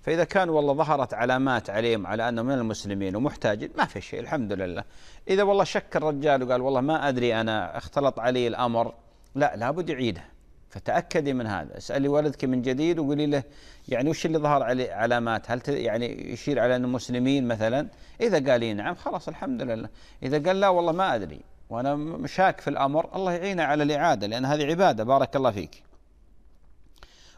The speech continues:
أم عبد الله تقول يعني: "الحمد لله لما يعني نحن في آخر رمضان وكذا يشعر الإنسان براحة وطمأنينة وكذا"، يعني تقول: "لأن الحمد لله يعني حافظ على صيام وحافظ على كذا".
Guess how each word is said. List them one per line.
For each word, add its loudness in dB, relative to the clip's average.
أم -2
عبد 0
الله 4
تقول -2
يعني: 2
"الحمد -2
لله 2
لما 4
يعني -2
نحن 0
في -2
آخر 2
رمضان 0
وكذا -6
يشعر -4
الإنسان -4
براحة 2
وطمأنينة -2
وكذا"، 2
يعني -2
تقول: -2
"لأن 2
الحمد -2
لله 2
يعني -6
حافظ 0
على 0
صيام -2
وحافظ 0
على -2
كذا". 0